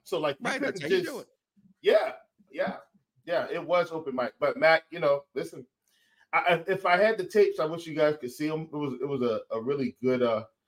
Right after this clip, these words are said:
Speaker 1: re-, really good experience. Um, and I, I mean, I, I enjoyed it, man. It, it, it was tons of fun. Tons of fun.
Speaker 2: You can find some of my older stuff on YouTube.
Speaker 1: Oh, great. I'll look it up. I, I, I love stand-up comedy.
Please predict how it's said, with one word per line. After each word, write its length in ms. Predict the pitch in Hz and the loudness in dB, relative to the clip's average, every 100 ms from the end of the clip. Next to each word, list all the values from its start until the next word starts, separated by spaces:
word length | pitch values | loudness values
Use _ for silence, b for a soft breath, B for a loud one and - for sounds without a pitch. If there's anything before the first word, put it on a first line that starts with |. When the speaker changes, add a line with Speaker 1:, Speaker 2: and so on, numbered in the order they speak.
| _ _ _ _ | _ _ _ _
Speaker 1:
re-, 260 | 127 202 196 | 10 10 10
really 300 | 165 202 202 | 8 8 6
good 240 | 135 165 180 | 4 8 8
experience. 960 | - - 143 143 120 - - - - _ | 6 -2 0 2 2 -2 -12 -20 -20 _
Um, 800 | 113 110 107 107 104 101 98 98 - _ - | -6 -4 -2 -4 -6 -8 -12 -16 -20 _ -6
and 120 | 117 | 0
I, 80 | 123 | 2
I 80 | 135 | 4
mean, 100 | 135 | 4
I, 380 | 127 117 147 - - | 4 4 2 0 0
I 120 | 139 | 0
enjoyed 360 | 127 123 131 | 0 2 2
it, 80 | 107 | 2
man. 260 | 101 101 101 | -4 -10 -10
It, 80 | 110 | -6
it, 220 | 120 123 | -4 -4
it 60 | 113 | -6
was 120 | 117 | -10
tons 240 | - 120 101 | -4 -4 -4
of 100 | - | -6
fun. 200 | 101 87 _ _ _ _ _ _ | -6 -6 _ _ _ _ _ _
Tons 200 | 120 117 | -8 -6
of 100 | 104 | -8
fun. 220 | 101 98 - | -8 -10 -10
Speaker 2:
You 100 | - | -12
can 100 | - | -10
find 260 | 180 156 143 | -2 -2 -2
some 160 | 147 | -8
of 60 | 139 | -4
my 240 | 139 143 | 0 0
older 300 | 160 127 117 | 0 -2 -4
stuff 320 | 113 117 107 104 | -6 -8 -8 -8
on 100 | 90 | -10
YouTube. 440 | 92 - 95 135 _ _ _ _ _ _ _ _ _ _ _ _ _ _ - - _ - | -12 -14 -16 -18 _ _ _ _ _ _ _ _ _ _ _ _ _ _ -20 -20 _ 0
Speaker 1:
Oh, 100 | 127 | 4
great. 360 | 156 208 - - _ _ - | 6 4 2 -10 _ _ 4
I'll 140 | 135 180 | 8 8
look 180 | 214 | 8
it 80 | 240 | 10
up. 220 | 285 - | 10 8
I, 60 | 156 | 6
I, 140 | 151 | 6
I 140 | 170 165 | 8 10
love 240 | 190 - | 8 6
stand-up 420 | - 226 262 220 | 0 -2 -2 0
comedy. 360 | 147 127 95 | 2 2 2